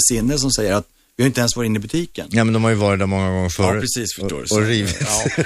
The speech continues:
Speaker 1: så det är
Speaker 2: <laughs> Rivit
Speaker 1: fantastiskt
Speaker 2: annorlunda.
Speaker 1: intressant.
Speaker 2: Men du, jag, jag har ett program på kvällarna på systerkanalen här, eh, på, på Rix F M, eh, där folk ringer in.
Speaker 1: Mm.
Speaker 2: Och det är många män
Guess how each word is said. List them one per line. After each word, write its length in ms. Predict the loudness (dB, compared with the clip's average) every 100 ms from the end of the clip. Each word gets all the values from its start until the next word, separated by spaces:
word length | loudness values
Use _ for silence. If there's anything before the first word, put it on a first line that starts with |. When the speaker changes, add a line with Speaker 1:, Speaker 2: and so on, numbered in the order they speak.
| -4
Speaker 1:
så 120 | -4
det 60 | -4
är 40 | -4
Speaker 2:
<laughs> 60 | -2
Rivit 200 | 0 0
Speaker 1:
fantastiskt 480 | 0 2 2 0
Speaker 2:
annorlunda. 260 | 0 0 -2
Speaker 1:
intressant. 320 | -4 -6 -4
Speaker 2:
Men 100 | 0
du, 400 | 2 2 -2 -2 0
jag, 260 | 2 0
jag 140 | 0 0
har 140 | 0
ett 100 | 0
program 260 | -2 -2 -2
på 80 | -2
kvällarna 420 | 0 2 0 0
på 240 | 0 0
systerkanalen 800 | 0 -2 -2 0 2 4 4 2
här, 200 | 2 0 -6 -16 -18 -4
eh, 140 | 0 0
på, 200 | 2 0
på 220 | 0 -2
Rix 320 | 0 -2 0
F 240 | -2 -2 -4
M, 160 | -4 -4 -12 -18 -8 0
eh, 60 | 2 4 2 0
där 140 | 0 0
folk 280 | 2 0 0
ringer 480 | 0 0 -2 -2 -2
in. 140 | -4 -8 -6
Speaker 1:
Mm. 420 | -2 -2 -4 -6 -14 _ _ -4
Speaker 2:
Och 140 | 0 0
det 80 |
är 40 | 0
många 540 | 0 0 0 -2 -2
män 520 | -2 0 0 0 -2